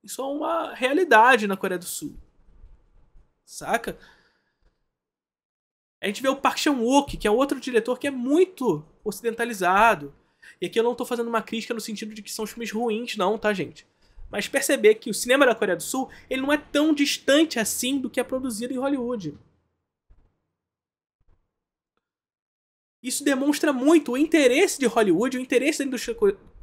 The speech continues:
da cultura americana e da nação p-, pela Coreia do Sul.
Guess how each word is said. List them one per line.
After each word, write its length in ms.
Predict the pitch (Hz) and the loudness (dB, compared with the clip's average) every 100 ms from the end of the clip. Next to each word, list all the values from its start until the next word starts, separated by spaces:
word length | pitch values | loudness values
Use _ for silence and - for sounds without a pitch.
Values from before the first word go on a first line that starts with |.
| - | -20
da 140 | 165 190 | -6 -6
cultura 380 | 214 190 190 180 | -4 -4 -2 2
americana 680 | 180 160 - 214 185 151 - - - _ _ | 2 0 2 4 2 -2 -10 -20 -20 _ _
e 240 | 285 359 - _ _ - | 4 4 2 _ _ 0
da 140 | 220 | 0
nação 720 | 254 - - 240 311 226 156 - _ _ _ _ _ _ _ _ _ _ | 0 -4 2 6 6 6 -2 -12 _ _ _ _ _ _ _ _ _ _
p-, 200 | 302 285 | -6 -6
pela 240 | 277 277 302 | 0 0 0
Coreia 240 | 269 285 | 0 0
do 60 | 277 | 0
Sul. 360 | - 269 196 | -2 -2 -4